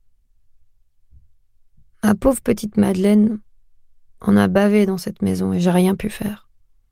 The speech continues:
Bon Dieu, ce que j'aurais aimé la sortir de là et partir loin avec elle.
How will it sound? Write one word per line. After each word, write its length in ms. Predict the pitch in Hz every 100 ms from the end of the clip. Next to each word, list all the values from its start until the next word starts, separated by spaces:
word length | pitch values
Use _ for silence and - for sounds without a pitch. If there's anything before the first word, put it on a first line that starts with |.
| _ _ _ _ _ _
Bon 240 | 196 208 190
Dieu, 180 | 175
ce 80 | 190
que 140 | - 180
j'aurais 260 | 175 175
aimé 160 | 175 175
la 140 | 180
sortir 320 | 175 170 190
de 80 | 165
là 160 | 170 175
et 80 | 165
partir 360 | 180 - 196
loin 220 | 185 180
avec 260 | 180 175 175
elle. 240 | 185 180